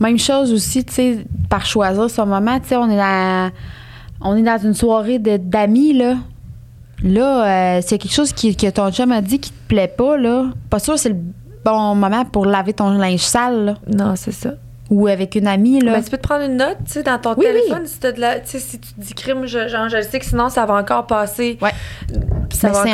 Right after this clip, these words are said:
Speaker 1: important.
Speaker 2: être mort. » Ben, écris-le dans ton
Speaker 1: Oui.
Speaker 2: téléphone, puis comme, ces petites notes-là, sors-là au souper discussion.
Speaker 1: Oui, oui, c'est ça.
Speaker 2: Tu sais, hier,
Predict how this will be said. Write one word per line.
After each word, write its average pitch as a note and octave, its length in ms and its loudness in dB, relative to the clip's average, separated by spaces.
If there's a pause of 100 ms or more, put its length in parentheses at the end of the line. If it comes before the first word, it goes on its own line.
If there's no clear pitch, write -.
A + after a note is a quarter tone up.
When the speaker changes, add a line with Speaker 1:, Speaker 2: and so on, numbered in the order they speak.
Speaker 1:
important. G#3+ 100 0
Speaker 2:
être G#3 140 -4
mort. » G#3 440 -2
Ben, F3+ 680 0
écris-le G#3 380 0
dans D4+ 140 0
ton A3+ 120 2
Speaker 1:
Oui. A#3 80 2
Speaker 2:
téléphone, A3+ 500 -2
puis G#3 440 -2
comme, G3+ 280 0
ces G#3+ 140 -4
petites - 220 -10
notes-là, G#3 340 0
sors-là A3 400 -2
au C4 40 -4
souper - 300 -4
discussion. - 480 -6 (460)
Speaker 1:
Oui, A#3 240 4
oui, C#4+ 120 2
c'est A3+ 160 2
ça. E4 260 0
Speaker 2:
Tu - 60 -18
sais, E4 180 -6
hier, A#3+ 220 -2